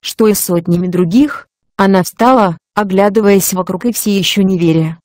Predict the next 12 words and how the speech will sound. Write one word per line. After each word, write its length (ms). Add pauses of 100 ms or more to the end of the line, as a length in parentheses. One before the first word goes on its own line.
что 240
всё 300
это 240
не 140
сон. 460 (320)
И 120
тут 320
внезапно 640
она 180
рассмеялась 840
и 40
произнесла: 920